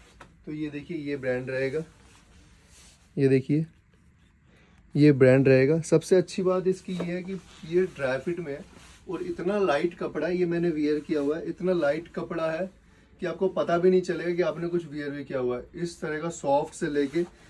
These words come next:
stretchable, full stretchable है, जैसे आप देख पा रहे हैं, आराम से उठने बैठने में कोई issue नहीं है। ये मैंने एम size wear किया हुआ है black color में।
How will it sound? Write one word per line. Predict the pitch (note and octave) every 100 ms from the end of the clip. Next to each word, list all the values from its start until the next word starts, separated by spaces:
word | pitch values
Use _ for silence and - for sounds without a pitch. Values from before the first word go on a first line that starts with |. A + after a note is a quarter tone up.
| - F3+
stretchable, | D#3 E3+ D#3+ F#3+ F3 G3 G3
full | - F3+ E3+
stretchable | D#3+ E3 D3+ E3+ E3
है, | E3+
जैसे | D#3+ F3
आप | D#3+
देख | C#3 D3+ C#3+
पा | D#3+
रहे | D3+ D#3+
हैं, |
आराम | D3+ D3 D3+
से | -
उठने | D3+ C#3+ D#3
बैठने | C#3+ C#3 D3+
में | D3 D3
कोई | D3 C#3+
issue | C#3+ F3
नहीं | C#3+ C#3+
है। | D#3+
ये | E3
मैंने | D#3+ D#3+ E3
एम | D3 E3
size | F3 D#3+ C#3+
wear | D3 D3+ C3+
किया | D3
हुआ | C3+ C#3+
है | - - _ _ - -
black | C3+ D3 D3+
color | D#3 C#3+
में। | D3+